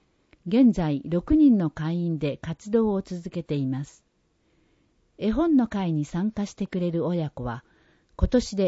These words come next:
一万人を突破しました。手話ソングや絵本、紙芝居、エプロンシアターなど、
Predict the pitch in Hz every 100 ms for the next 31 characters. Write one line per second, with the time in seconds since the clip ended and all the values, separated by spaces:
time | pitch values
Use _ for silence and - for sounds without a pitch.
0 | - 185 262 269 294 262 262 240 220 -
1 | 196 185 185 160 151 - - 110 _ _
2 | _ _ _ _ _ _ _ _ - -
3 | 226 247 - 240 202 147 143 127 - _
4 | - 175 165 214 185 135 - _ _ -
5 | 196 240 - 196 156 131 113 _ _ _
6 | - - 294 294 285 - 247 208 - 147
7 | 135 131 120